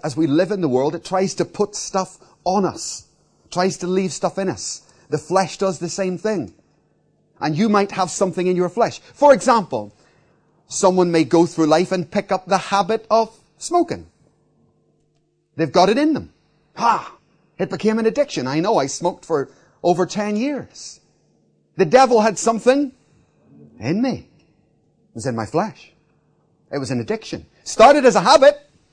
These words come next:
and it ended up as an addiction. So I was a smoker. When I got saved, I had to bring that to Jesus and be set free from it. So the world can put stuff in you. The flesh can put stuff in you. And of course,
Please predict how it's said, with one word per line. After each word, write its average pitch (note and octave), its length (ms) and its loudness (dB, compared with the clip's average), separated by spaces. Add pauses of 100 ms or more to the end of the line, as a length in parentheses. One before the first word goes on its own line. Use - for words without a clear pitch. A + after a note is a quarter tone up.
(1120)
and C3+ 160 -4
it B2+ 100 -2
ended A2 220 -2
up G#2 140 -6
as G#2 120 -10
an G2 100 -6
addiction. E3+ 480 -10 (720)
So C3+ 100 -10
I A#2+ 60 -4
was B2 120 -6
a A2+ 60 -10
smoker. G#3+ 540 -6 (1040)
When B2+ 200 -4
I C3+ 80 -2
got A#2+ 160 -8
saved, F#3+ 460 -2
I A2+ 60 -10
had B2 160 -10
to B2+ 100 -4
bring D3+ 300 -2
that D#3 200 -2 (240)
to D3 100 -4
Jesus C#3+ 400 -2
and F3 140 -6
be F3+ 80 -4
set G#3+ 300 -8
free D#4 240 -4
from C#3+ 200 -8
it. G2 120 -14 (320)
So B3+ 180 0
the B3 80 0
world C#4+ 500 8
can B3+ 180 -2
put A#3+ 200 2
stuff G3 240 0
in C3+ 160 -2
you. G2+ 160 -10 (840)
The G#3 100 6
flesh D4+ 420 4
can B3+ 180 -2
put A#3 200 2
stuff - 300 -2
in D3+ 100 2
you. B2 80 -2
And D3+ 160 0
of F#3 140 -2
course, C4+ 420 4